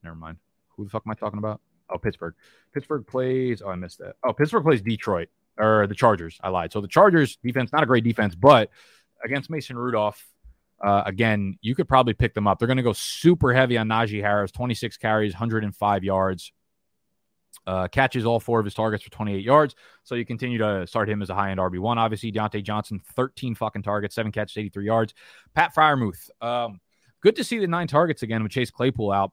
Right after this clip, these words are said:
So the volume's gonna be there. He had a tough game. Uh, could have had some bigger gains, lost the fumble as well. So I'm not gonna say too much about this, but Ray Ray McCloud, twelve targets, nine catches, sixty-three yards. Again, this is kinda what happens when you have a backup quarterback who tends to look at, like, slot type players, weapon type players. They don't wanna throw the ball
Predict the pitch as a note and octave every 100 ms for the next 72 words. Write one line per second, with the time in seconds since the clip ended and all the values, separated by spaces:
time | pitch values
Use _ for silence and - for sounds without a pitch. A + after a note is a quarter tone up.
0 | _ A#2+ G#2 B2 E3 D3 C#3+ B2 C3 B2+
1 | A#2+ D3+ C#3 C#3 B2+ A#2+ A#2+ A2+ G2+ G#2
2 | G#2 C3 A#2+ A2+ A2 A#2 A2 G2 A2 A2
3 | A2 G#2 A2 A2 - A#2 A2 G#2+ F2+ F#2+
4 | G#2+ G#2 - G#2+ G2+ _ _ _ C#3+ C#3
5 | C3 A#2+ G#2 - _ - A#2 A2 A2+ G#2+
6 | F#2+ G#2 G2+ G#2 - G2+ A#2 F#3 A#3 D#3+
7 | - A2+ A2 E2+ - C3+ - B2+ B2 -
8 | G#2 A2+ A2+ A#2 G#2 A#2+ - A2+ - F#2+
9 | A2 G2 G#2+ B2+ A#2 _ _ _ - B2+
10 | B2+ - C#3 - C#3+ B2+ A2+ G#2 A2+ A#2
11 | G2+ G#2+ G2+ G#2 G#2+ G2 F#2 G2+ G2+ -
12 | G#2 F#2+ F#2+ - G2+ F#2+ A2+ G#2 G#2 G2+
13 | G#2 G2+ F#2+ F#2 - G#2+ G#2+ A2+ G#2+ G#2+
14 | G#2 F#2+ G#2 G#2+ G2 G#2+ G2 G#2 G#2 F#2+
15 | G#2+ A#2 A2+ A2 G#2+ G2+ G2+ G2